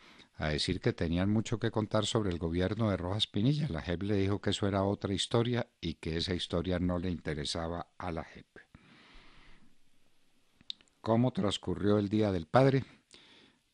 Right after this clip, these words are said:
Parece que con mucha fiesta en algunas partes, pero en general un día tranquilo. Probablemente las compras se hicieron en el día sin iva.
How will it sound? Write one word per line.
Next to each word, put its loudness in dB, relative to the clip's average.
Parece 0
que -4
con -2
mucha -2
fiesta 2
en -2
algunas 0
partes, 2
pero 2
en 0
general 0
un 0
día 0
tranquilo. 0
Probablemente -2
las -2
compras -2
se -2
hicieron -2
en -6
el -6
día -4
sin -6
iva. -16